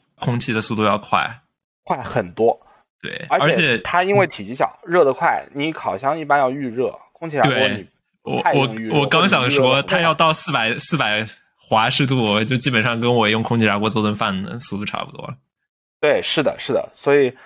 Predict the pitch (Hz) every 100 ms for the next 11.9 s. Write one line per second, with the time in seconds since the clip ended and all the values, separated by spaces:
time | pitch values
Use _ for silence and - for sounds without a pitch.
0 | - _ - 185 170 151 - 107 131 143
1 | 185 156 117 101 127 147 170 113 147 135
2 | 110 101 110 110 101 - 90 113 127 -
3 | 120 123 120 196 175 120 127 127 95 -
4 | 120 113 104 82 - 82 - _ _ _
5 | - 190 240 220 160 160 180 180 170 120
6 | 98 143 131 104 - 185 190 151 104 98
7 | - 120 151 175 120 - 127 143 135 -
8 | 160 135 104 - - - - _ 147 143
9 | 117 110 131 120 123 110 92 85 - -
10 | 101 95 107 160 147 131 143 120 107 131
11 | 147 120 98 110 113 98 98 98